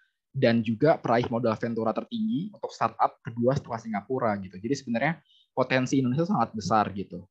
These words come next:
sebagai negara perintis bisnis. Dan teman-teman, saya juga ingin ingatkan kalau sebelumnya beberapa bulan lalu, Gojek dan Tokopedia itu sudah melakukan merger dan acquisition menjadi Goto Group, dan bahkan di bulan ini, eh, ada unicorn baru,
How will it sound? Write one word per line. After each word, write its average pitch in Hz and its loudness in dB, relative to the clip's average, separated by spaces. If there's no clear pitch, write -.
sebagai 101 -4
negara 113 -2
perintis 110 -4
bisnis. 110 -2
Dan 113 2
teman-teman, 127 0
saya 139 2
juga 123 -2
ingin 110 -2
ingatkan 147 -2
kalau 107 -2
sebelumnya 110 -2
beberapa 104 -2
bulan 104 -2
lalu, 131 2
Gojek 117 0
dan 110 0
Tokopedia 117 0
itu - -10
sudah 117 -6
melakukan 107 -2
merger 110 -4
dan 92 -6
acquisition 151 -2
menjadi 107 0
Goto 104 -2
Group, 156 2
dan 107 2
bahkan 107 0
di 135 2
bulan 113 0
ini, 156 -4
eh, 104 -2
ada 117 4
unicorn 120 2
baru, 117 -2